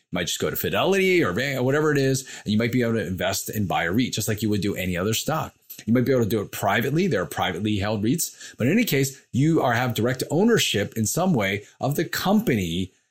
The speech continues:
that owns these, this real estate. And they will provide not only distributions to you over time, the value of those stocks might go up over time.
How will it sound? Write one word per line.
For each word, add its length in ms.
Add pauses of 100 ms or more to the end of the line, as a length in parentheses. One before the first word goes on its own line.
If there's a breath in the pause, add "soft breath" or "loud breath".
(120)
that 320
owns 320
these, 200 (120)
this 180
real 140
estate. 320
And 180
they 160
will 140
provide 520 (260 loud breath)
not 140
only 120
distributions 640
to 60
you 400
over 160
time, 360
the 100
value 640
of 160
those 200
stocks 380
might 220
go 140
up 140
over 220
time. 380